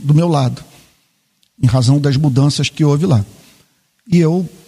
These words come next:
recebi da parte deles a maior demonstração de amor de toda,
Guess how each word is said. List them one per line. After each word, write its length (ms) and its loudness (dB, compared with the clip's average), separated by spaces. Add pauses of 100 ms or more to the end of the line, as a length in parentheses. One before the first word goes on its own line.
(320)
recebi 400 0
da 100 0
parte 320 -2
deles 300 0
a 60 0
maior 160 0
demonstração 880 0
de 240 2
amor 500 0 (520)
de 120 -2
toda, 500 0